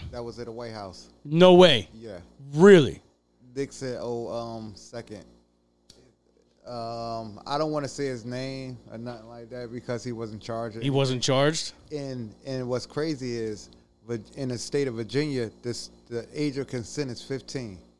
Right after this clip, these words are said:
Speaker 2: So that's the fucked up bit too, is with this whole age of consent shit and the laws that are being passed.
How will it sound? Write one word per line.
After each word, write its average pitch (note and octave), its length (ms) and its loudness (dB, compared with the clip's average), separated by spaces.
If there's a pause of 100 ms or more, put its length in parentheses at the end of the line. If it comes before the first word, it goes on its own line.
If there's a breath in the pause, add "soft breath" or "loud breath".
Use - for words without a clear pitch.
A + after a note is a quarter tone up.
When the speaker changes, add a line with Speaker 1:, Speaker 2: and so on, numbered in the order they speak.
(1400 soft breath)
Speaker 2:
So D3 560 4 (880)
that's D3+ 240 4
the D3 100 -2
fucked - 360 2
up C3 160 0
bit A#2 200 -4
too, D#3+ 260 2
is G#2 100 -4
with A2 180 -4
this G2+ 220 -4
whole G#2+ 420 -4
age A2+ 220 -2
of - 60 -8
consent G#2+ 360 -2
shit A2+ 220 0
and A2 80 -6
the G#2+ 60 -4
laws G#2+ 320 2
that A#2 40 -4
are G#2 40 -6
being G2 180 -6
passed. E2+ 280 -6